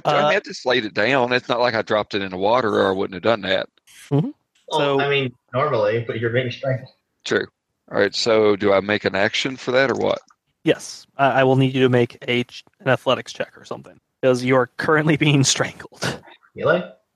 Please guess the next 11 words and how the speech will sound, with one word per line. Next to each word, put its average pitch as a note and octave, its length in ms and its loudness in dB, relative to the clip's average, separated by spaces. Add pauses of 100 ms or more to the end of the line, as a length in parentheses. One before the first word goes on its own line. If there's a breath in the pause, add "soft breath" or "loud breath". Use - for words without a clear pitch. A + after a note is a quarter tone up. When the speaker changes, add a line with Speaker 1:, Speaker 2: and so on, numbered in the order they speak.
(140)
Speaker 1:
Okay. D3 1800 0 (160)
Athletics. B2+ 920 -2
Okay, - 260 -4
I'm - 80 -10 (100)
looking G#2 240 -4
that F#2 120 -4
up. B2 200 -2 (240)
Got D#2+ 280 0
it. - 160 -4 (920 loud breath)
All F#2 80 -8
right, G2+ 200 -4